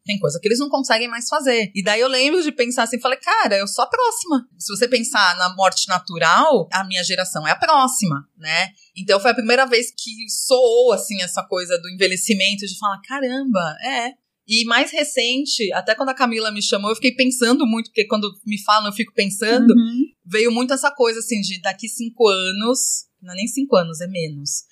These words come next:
Speaker 1: Mas como eu não fiz aniversário ano passado, porque ninguém fez, né?
Speaker 2: <laughs>
Speaker 1: Então eu vou repetir os meus quarenta e cinco esse ano.
Speaker 2: <laughs> Porque aquele ano não existiu.
Speaker 1: Não existiu. Então, assim, mas veio muito forte, assim, "Nossa, daqui cinco anos eu tenho cinquenta." E daí cinquenta é um peso, né?
Speaker 2: É
Speaker 1: Que
Speaker 2: um
Speaker 1: você fala,
Speaker 2: peso.
Speaker 1: cinquenta as pessoas são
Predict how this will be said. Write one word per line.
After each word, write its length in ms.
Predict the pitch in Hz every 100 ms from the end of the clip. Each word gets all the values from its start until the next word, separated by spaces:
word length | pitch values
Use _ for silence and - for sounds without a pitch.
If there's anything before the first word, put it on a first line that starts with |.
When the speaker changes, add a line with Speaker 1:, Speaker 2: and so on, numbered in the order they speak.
| _
Speaker 1:
Mas 160 | 180 185
como 200 | 240 240
eu 20 |
não 100 | 240
fiz 160 | 233 202
aniversário 600 | 196 180 185 190 180 180
ano 160 | 170
passado, 500 | 165 165 - 208 202
porque 220 | - 233 196
ninguém 260 | 196 180 277
fez, 280 | 220 165 160
né? 200 | 214 165
Speaker 2:
<laughs> 160 | 220 -
Speaker 1:
Então 140 | 220 190
eu 60 |
vou 100 | 202
repetir 800 | 202 220 262 247 220 196 220 - _
os 120 | 202 185
meus 160 | 185
quarenta 340 | 220 185 185 185
e 20 |
cinco 300 | - 175 175
esse 240 | - 233
ano. 320 | 202 196 254
Speaker 2:
<laughs> 0 |
Porque 160 | - -
aquele 220 | 302 359
ano 200 | 370 392
não 60 | 403
existiu. 380 | 392 403 233 214
Speaker 1:
Não 20 | 208
existiu. 420 | 247 - 165 151 _
Então, 220 | 180 185 214
assim, 180 | 240
mas 220 | 202 185 180
veio 180 | 214 214
muito 280 | 240 285 -
forte, 280 | 240 233
assim, 160 | 247 214
"Nossa, 240 | 214 208 202
daqui 180 | 208
cinco 300 | 208 226 226
anos 140 | 220 220
eu 40 |
tenho 140 | 233 226
cinquenta." 800 | - 247 254 208 196 196 151 - _ _ -
E 60 |
daí 180 | 175 196
cinquenta 460 | 202 233 220 226 262
é 40 |
um 120 | 302 302
peso, 460 | 254 269 254 208
né? 140 | 196 196
Speaker 2:
É 20 |
Speaker 1:
Que 60 |
Speaker 2:
um 40 | 208
Speaker 1:
você 80 | 233
fala, 300 | 233 190 175
Speaker 2:
peso. 200 | - 185
Speaker 1:
cinquenta 540 | - 226 214 226 254 403
as 120 | -
pessoas 300 | 440 466 453
são 120 | 466